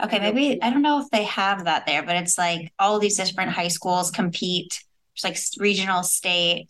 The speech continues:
Speaker 1: and then, like, nationals. You can do a duet acting scene, these types of things. Are you familiar?
Speaker 2: I, so my school did do a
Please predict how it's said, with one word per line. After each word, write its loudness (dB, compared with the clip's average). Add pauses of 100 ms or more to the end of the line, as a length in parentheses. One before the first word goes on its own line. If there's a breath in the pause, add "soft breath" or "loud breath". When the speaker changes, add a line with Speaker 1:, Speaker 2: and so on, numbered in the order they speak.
Speaker 1:
and -2
then, 0
like, -4
nationals. -2
You -4
can -2
do 0
a 2
duet 0
acting -2
scene, -2 (360)
these -2
types -2
of 0
things. 2 (340)
Are -2
you -4
familiar? 0 (880)
Speaker 2:
I, -2
so 0
my -4
school -4
did -4
do -2
a -2